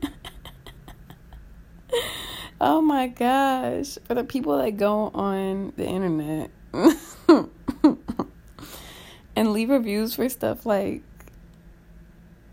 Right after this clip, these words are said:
like Walmart or, like, a dollar store or, like,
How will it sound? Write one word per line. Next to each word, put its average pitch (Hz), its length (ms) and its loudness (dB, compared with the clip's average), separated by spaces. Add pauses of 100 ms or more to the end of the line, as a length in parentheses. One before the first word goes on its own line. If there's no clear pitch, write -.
(720)
like 214 220 2
Walmart 185 880 2
or, 170 120 0
like, 170 240 0
a 170 60 -2
dollar 160 340 0
store 151 880 -2 (1200)
or, - 120 -2
like, - 680 -6